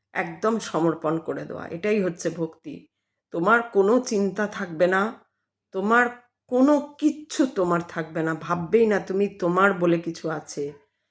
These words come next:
হ্যাঁ, নাম একটা আছে, জীবন একটা চলছে, শরীর রয়েছে,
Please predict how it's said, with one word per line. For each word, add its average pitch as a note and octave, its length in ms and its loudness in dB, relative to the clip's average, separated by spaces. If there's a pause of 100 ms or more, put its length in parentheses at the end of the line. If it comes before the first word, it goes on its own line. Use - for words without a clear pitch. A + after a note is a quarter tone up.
(420)
হ্যাঁ, F#3+ 240 4
নাম F#3 340 6
একটা A3 360 0
আছে, G#3 640 0 (320)
জীবন E3+ 380 4
একটা G3 240 0
চলছে, F#3+ 540 2
শরীর F3+ 540 0
রয়েছে, F#3+ 640 0